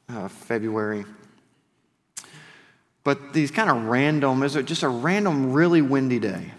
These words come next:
don't know if it was January or February when it was, but I remember a, a tree branch, pretty big tree branch, fell off one of the trees in our backyard and was just laying in the grass. And I was watching, I was kind of watching the tree, I was looking at the branch, and I thought, "One day,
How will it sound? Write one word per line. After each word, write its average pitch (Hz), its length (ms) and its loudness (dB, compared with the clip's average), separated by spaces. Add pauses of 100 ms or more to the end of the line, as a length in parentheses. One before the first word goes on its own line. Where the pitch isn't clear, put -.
don't - 20 -20
know 127 120 -8
if 110 40 -6
it - 20 -8
was 101 80 -10
January 113 500 -4
or 95 60 -4
February 101 480 -4
when 101 180 -6
it 90 80 -8
was, 98 220 -6
but 123 100 -6
I 127 100 6
remember 123 680 0 (560)
a, 113 180 0
a 98 140 -2
tree 185 440 0
branch, 104 720 -4 (520)
pretty 185 180 4
big 160 260 2
tree 147 280 0
branch, 113 460 -4 (120)
fell 135 260 0
off 127 140 2
one 131 80 -2
of 120 60 -2
the 107 120 -6
trees 127 220 0
in 117 60 -6
our 107 80 -4
backyard 110 500 0
and 107 80 -4
was 104 100 -8
just 107 180 -10
laying 117 200 -2
in 110 60 -6
the 110 80 -6
grass. 107 380 0
And 120 100 -8
I 113 40 -4
was 113 140 -4
watching, 151 480 2
I - 20 0
was 131 100 -4
kind 139 140 0
of 131 60 -2
watching 151 300 2
the 147 80 -2
tree, 147 360 0
I 127 40 2
was 117 120 -4
looking 147 180 -2
at 143 100 -4
the 139 60 -2
branch, 135 440 0
and 127 80 -2
I 120 40 -2
thought, - 460 0 (380)
"One 165 260 -4
day, 160 260 -2